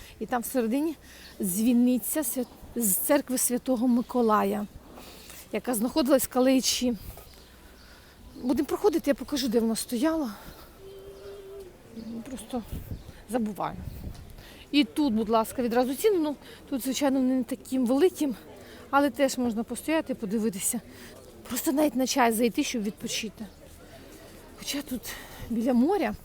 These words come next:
апетит нормальний. Йдемо зараз. О, черга на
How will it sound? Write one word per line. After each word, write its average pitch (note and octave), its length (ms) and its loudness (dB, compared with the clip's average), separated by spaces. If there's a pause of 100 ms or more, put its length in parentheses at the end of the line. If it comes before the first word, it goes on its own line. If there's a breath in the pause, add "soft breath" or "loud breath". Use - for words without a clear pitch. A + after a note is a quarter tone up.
(480 loud breath)
апетит - 460 -2
нормальний. A#3 600 0 (1400 loud breath)
Йдемо G#3+ 380 -2
зараз. G#3+ 220 -6
О, A#3+ 200 0
черга A#3 520 0
на A#3 180 -2